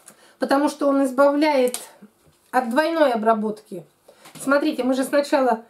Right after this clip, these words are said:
как я говорю, протравливание — это самая первая процедура. Это вот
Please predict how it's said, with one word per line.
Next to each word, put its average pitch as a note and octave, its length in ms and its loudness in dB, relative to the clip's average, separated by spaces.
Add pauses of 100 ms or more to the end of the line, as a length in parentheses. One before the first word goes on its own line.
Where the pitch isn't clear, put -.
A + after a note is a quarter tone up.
как B3+ 200 -2
я B3 100 2
говорю, A#3 240 -4
протравливание — D4+ 840 0
это A3+ 120 -6
самая C#4 400 0
первая B3 420 0
процедура. G#3 840 -8
Это B3 220 0
вот B3 200 -4